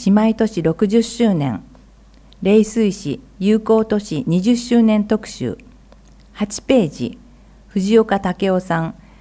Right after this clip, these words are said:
日本歌人クラブ大賞受賞、九ページ、夏休み子どもイベント特集、十二ページ、三島情報便インフォメーション、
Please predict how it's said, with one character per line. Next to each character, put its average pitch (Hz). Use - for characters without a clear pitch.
日 196
本 226
歌 175
人 214
ク 240
ラ 180
ブ 143
大 175
賞 165
受 151
賞、 147
九 262
ペ 254
ー 143
ジ、 123
夏 202
休 254
み 151
子 185
ど 208
も 202
イ 190
ベ 202
ン 214
ト 214
特 214
集、 135
十 233
二 262
ペ 254
ー 160
ジ、 -
三 190
島 208
情 196
報 196
便 175
イ 240
ン 240
フ 233
ォ 220
メ 214
ー -
シ -
ョ 131
ン、 123